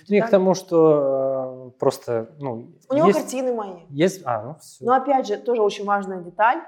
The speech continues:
Speaker 2: даже он, то есть вот это вот выстроенные правильные взаимоотношения, даже он,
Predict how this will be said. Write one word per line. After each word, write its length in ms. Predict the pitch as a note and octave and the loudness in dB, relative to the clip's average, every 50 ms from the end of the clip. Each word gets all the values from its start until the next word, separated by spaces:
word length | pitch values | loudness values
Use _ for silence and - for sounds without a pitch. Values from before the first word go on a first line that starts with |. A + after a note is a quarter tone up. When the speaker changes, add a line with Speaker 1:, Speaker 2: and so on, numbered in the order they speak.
| - _ | -18 _
Speaker 2:
даже 280 | F3+ F#3+ G3+ F#3+ G3 G3 G3 - | -12 -10 -10 -10 -10 -10 -6 -2
он, 480 | G3+ G#3+ A#3 C4+ D#4 E4 - - - _ _ _ _ _ _ - | 0 0 0 0 -2 -4 -10 -16 -20 _ _ _ _ _ _ -6
то 60 | G#3+ | -6
есть 140 | G#3 G3+ G#3 | -6 -6 -8
вот 120 | F#3+ - | -14 -16
это 100 | - - | -16 -14
вот 140 | F#3 F#3+ - | -14 -10 -6
выстроенные 680 | G3 C4 B3+ C4 - G3 F#3+ F3+ F3 F3+ F3+ F3+ F3 E3+ | -4 -4 -4 -4 -6 -8 -8 -8 -8 -10 -14 -14 -16 -16
правильные 460 | E3 _ - G3 F#3 F3+ F3 F3+ F3+ | -8 _ 2 2 2 2 0 -4 -10
взаимоотношения, 680 | F3 F3 F3 E3+ E3 E3+ _ F3+ F3+ - B3+ B3+ A#3+ | -14 -16 -18 -18 -20 -20 _ -16 -16 -16 -14 -14 -10
даже 240 | G3 G3+ F#3 F#3+ - - | -8 -8 -8 -8 -6 -4
он, 300 | G#3+ B3 C#4+ D4 C#4 | -4 -4 -4 -6 -10